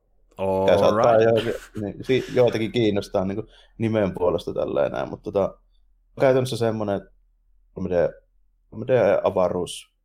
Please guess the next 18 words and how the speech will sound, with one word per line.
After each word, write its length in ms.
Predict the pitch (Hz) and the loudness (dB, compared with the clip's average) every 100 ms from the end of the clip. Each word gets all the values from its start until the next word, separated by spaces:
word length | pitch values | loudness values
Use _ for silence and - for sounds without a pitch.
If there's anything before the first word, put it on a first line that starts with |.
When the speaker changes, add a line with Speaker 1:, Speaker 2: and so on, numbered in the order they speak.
| _ _ _ _ | _ _ _ _
Speaker 2:
kolmannen 220 | 92 90 | -10 -8
persoonan 420 | 82 85 87 85 85 | -4 -4 -4 -8 -2
toimintapeli 680 | 82 82 85 - 82 - | -2 -2 -6 -8 -6 -6
tälleen, 340 | - - - 85 | -8 -8 -8 -8
missä 200 | - - | -10 -10
niinku 140 | - | -10
pääosin 440 | - 92 87 98 92 | -4 0 0 0 -4
semmonen 260 | 90 92 | -4 -2
vapaa 360 | 92 87 92 87 | -2 0 2 2
lentely, 520 | 87 85 87 92 - _ _ _ _ _ _ _ _ - | 2 0 -2 -2 -6 _ _ _ _ _ _ _ _ -6
liikkuminen 640 | 85 - 110 101 95 92 | -6 -4 -2 0 0 0
niinku 340 | 90 98 95 - - - | -2 -2 -4 -8 -20 -8
nolla, 460 | 104 101 95 98 - _ _ 117 | -2 2 2 0 -4 _ _ -4
nolla 300 | 113 104 92 | 0 0 0
gravityssä, 680 | 101 95 92 - 90 - | 0 0 0 -2 -4 -6
kun 220 | - - 95 | -8 -6 -4
mennään, 400 | 87 92 67 | -2 -2 -4
niin 120 | 78 | -6